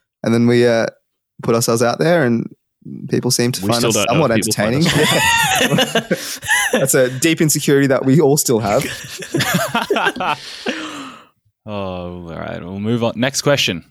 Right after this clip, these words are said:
Speaker 3: It's from Richard, and he asks, "Have you got any other videos planned, like the traffic cone one?"
Speaker 2: Yes,
Speaker 3: Yes.
Speaker 2: Richard. Yes, we do.
Speaker 3: It's, it's in the making. Stay tuned.
Speaker 2: Stay
Speaker 3: Subscribe
Speaker 2: tuned.
Speaker 3: to us on Critical Banter on YouTube, and you'll see our next little video to drop.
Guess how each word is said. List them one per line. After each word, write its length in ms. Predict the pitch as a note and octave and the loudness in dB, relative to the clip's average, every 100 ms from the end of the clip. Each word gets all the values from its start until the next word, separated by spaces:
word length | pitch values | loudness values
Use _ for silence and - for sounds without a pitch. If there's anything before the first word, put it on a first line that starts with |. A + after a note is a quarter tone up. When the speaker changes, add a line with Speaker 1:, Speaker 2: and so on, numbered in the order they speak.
| _ | _
Speaker 3:
It's 80 | - | -6
from 220 | - A#2 | -2 2
Richard, 360 | B2+ C3 A#2 E2 - | 2 2 -2 -2 -8
and 240 | - G#2+ G2+ | -4 -2 0
he 140 | A2 | 2
asks, 400 | G#2+ G#2+ G#2 - | 2 2 0 -4
"Have 200 | - A#2+ | -4 -2
you 120 | A#2 | 0
got 180 | C3+ C3+ | 2 2
any 160 | B2 B2 | 2 2
other 180 | A#2 | 2
videos 320 | A2 A#2+ A#2 - | 2 2 2 0
planned, 300 | B2 B2 B2 | -2 0 0
like 160 | G#2+ | -2
the 80 | - | -4
traffic 320 | - A2+ G#2+ | -6 -4 -4
cone 220 | - G2 F2+ | -2 -2 0
one?" 220 | E2+ D#2+ _ _ _ _ - | -2 -6 _ _ _ _ -2
Speaker 2:
Yes, 240 | G#2 C#3+ | 0 0
Speaker 3:
Yes. 60 | - | 0
Speaker 2:
Richard. 320 | F#2+ - F#2 - | -2 -2 -6 -8
Yes, 220 | G#2+ F#2 | -6 -2
we 80 | G2+ | -2
do. 160 | E2 E2+ | 0 0
Speaker 3:
It's, 260 | A2 - - _ _ | -2 -6 -12 _ _
it's 80 | - | 0
in 100 | C#3 | 2
the 80 | A#2 | 2
making. 340 | A2+ A#2 C#3 | 2 0 -2
Stay 240 | C3+ B2+ | 0 0
tuned. 380 | B2 - A#2 C#3+ | 0 0 0 -2
Speaker 2:
Stay 140 | - - | -4 -2
Speaker 3:
Subscribe 400 | A2 G2 A2+ A2+ | 0 0 0 0
Speaker 2:
tuned. 20 | |
Speaker 3:
to 80 | A#2 | 0
us 180 | A2 | 0
on 280 | - G#2+ G#2 | -2 -2 -2
Critical 320 | G2+ A#2+ A#2 | -2 -2 0
Banter 340 | G#2+ G#2+ G#2+ B2 | 0 0 0 0
on 160 | B2+ | 2
YouTube, 400 | G2 G#2+ - B2+ | 2 0 0 0
and 280 | B2 G#2 F2 | 0 0 -4
you'll 140 | A2+ B2+ | -4 -2
see 300 | - A#2 G#2+ | 0 2 2
our 180 | G2+ | 0
next 240 | G2 G2+ - | -2 -4 -2
little 160 | G2 F2 | -2 -2
video 280 | F2+ F2 | -2 -4
to 120 | F2+ F2 | -4 -4
drop. 360 | F#2 B2+ - | -2 -2 -4